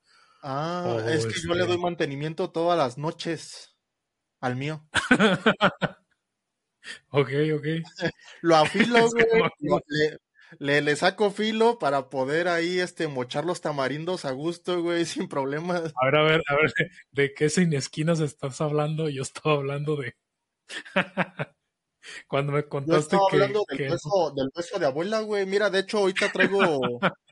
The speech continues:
Speaker 1: disfraz de abuelita, de abuelita rusa. <laughs>
Speaker 2: Ok, ok. <laughs> De abuelita rusa. No, de,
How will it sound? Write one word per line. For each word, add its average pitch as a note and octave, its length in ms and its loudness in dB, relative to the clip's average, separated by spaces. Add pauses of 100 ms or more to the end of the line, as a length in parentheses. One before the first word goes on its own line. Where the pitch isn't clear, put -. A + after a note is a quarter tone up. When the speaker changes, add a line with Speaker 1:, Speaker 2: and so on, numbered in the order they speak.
Speaker 1:
disfraz D#3 500 -4
de G3 80 2
abuelita, F#3 720 -2 (100)
de D3 140 0
abuelita C#3 380 -2
rusa. G#3 520 -2
<laughs> F#3+ 180 -12 (1600)
Speaker 2:
Ok, D3 320 0 (160)
ok. D3 100 -6 (1400)
<laughs> - 840 -4 (540)
De B2 100 -8
abuelita B2+ 680 -6
rusa. C3+ 320 -4 (280)
No, D#3+ 280 2
de, B2+ 520 -2